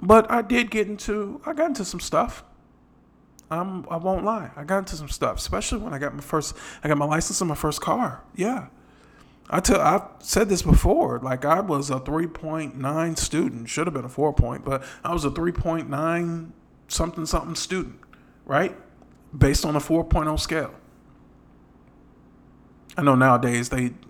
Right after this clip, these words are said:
do the different weights, and now you can get up to a five point oh. I think it's even like that at Oak Park River Forest High, but it wasn't like that at my high school. Four point oh, and that's it.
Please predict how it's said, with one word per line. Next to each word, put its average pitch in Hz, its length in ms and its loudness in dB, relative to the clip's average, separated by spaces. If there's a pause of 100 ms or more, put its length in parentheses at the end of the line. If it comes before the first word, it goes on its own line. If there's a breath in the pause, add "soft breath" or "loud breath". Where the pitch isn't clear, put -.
(220)
do 139 100 2
the 131 100 2
different 131 360 -2
weights, 131 260 -2
and 123 80 -4
now 123 120 -4
you 123 120 -4
can 127 120 -6
get 127 140 -4
up 131 140 -4
to 139 100 -4
a 127 40 0
five 127 280 -2
point 131 240 0
oh. 127 100 -2
I 127 40 -2
think 131 180 -8
it's - 100 -8
even 127 200 -2
like 123 180 -6
that 127 260 -2 (320 loud breath)
at 143 280 4
Oak 135 240 0
Park 135 320 8
River 127 200 -2
Forest 123 320 -2
High, 127 380 0 (220)
but 135 100 6
it 131 40 -2
wasn't 131 260 -2
like 131 140 -4
that 127 120 -4
at 113 100 -4
my 123 180 -6
high 117 200 -8
school. - 380 -10 (140)
Four 160 180 6
point 156 220 6
oh, 131 160 2
and 123 80 -4
that's 123 180 -6
it. - 100 -12